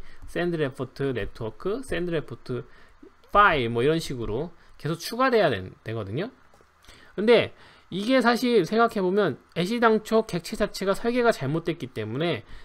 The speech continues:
이걸 계속 추가해야 되는 상황이 생기는 거예요. 애시당초 이 파이낸스 레포트 설계가 잘못돼 있는 거예요. 두 가지 책임을 같이 갖고 있잖아요.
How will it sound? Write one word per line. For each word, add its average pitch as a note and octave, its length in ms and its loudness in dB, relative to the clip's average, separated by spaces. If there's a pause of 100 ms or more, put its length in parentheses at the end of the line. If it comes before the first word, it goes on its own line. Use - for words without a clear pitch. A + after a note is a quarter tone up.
(100)
이걸 G3+ 280 6
계속 E3 300 -2
추가해야 A3 680 2
되는 D#3 300 2
상황이 F#3+ 340 0
생기는 G#3+ 440 -2
거예요. F#2 420 -10 (2750)
애시당초 A3 600 4
이 F3 140 6
파이낸스 A#3 540 4
레포트 - 340 -2
설계가 G3 460 0
잘못돼 F3 440 -2
있는 A2+ 200 -2
거예요. F#2 380 -10
두 D3+ 180 -6
가지 A3+ 240 6
책임을 G3+ 440 -2
같이 - 360 -6
갖고 A3 260 2
있잖아요. A2 480 -6